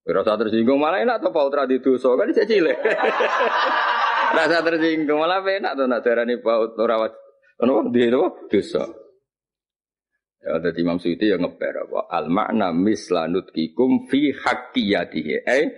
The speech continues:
maklumiyatihi an indakum. Lah, ya kan tetep beliau kuatir, nak iki urusan kalamuka yuwafiqul haqqo am yukhaliful waqi'. Terus dibaleni neh,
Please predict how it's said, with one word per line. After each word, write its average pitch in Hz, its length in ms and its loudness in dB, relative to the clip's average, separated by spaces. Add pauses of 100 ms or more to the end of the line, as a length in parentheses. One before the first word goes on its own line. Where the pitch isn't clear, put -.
(380)
maklumiyatihi 123 1500 2
an - 240 -6
indakum. - 560 -10 (1040)
Lah, - 140 -6
ya 85 40 -2
kan 117 220 0
tetep 131 340 0
beliau 110 220 2
kuatir, 113 500 2
nak 104 200 -2
iki 110 180 0
urusan 113 580 -2 (380)
kalamuka 95 720 0
yuwafiqul 90 680 0
haqqo 131 460 0
am 101 180 -2
yukhaliful 98 680 2
waqi'. 71 580 -4 (380)
Terus 107 180 0
dibaleni 110 400 2
neh, 110 160 0